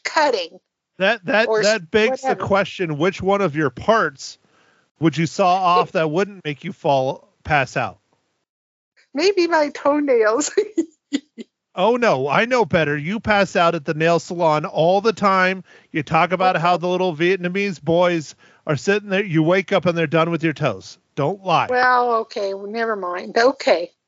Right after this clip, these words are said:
Speaker 1: But, no, and, and this was, I mean, the methods of,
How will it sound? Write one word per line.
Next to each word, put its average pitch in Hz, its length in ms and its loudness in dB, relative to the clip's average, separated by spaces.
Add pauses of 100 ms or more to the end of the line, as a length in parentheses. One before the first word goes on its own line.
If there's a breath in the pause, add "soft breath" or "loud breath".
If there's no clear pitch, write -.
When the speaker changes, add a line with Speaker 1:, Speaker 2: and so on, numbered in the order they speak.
(380 soft breath)
Speaker 1:
But, - 380 0 (720 loud breath)
no, 370 380 2
and, 294 100 -4 (220)
and 320 320 -2
this 403 280 -2
was, 339 400 -2 (380 soft breath)
I 320 160 2
mean, 269 800 -6 (100)
the 277 160 2
methods 294 840 0 (120)
of, 247 460 2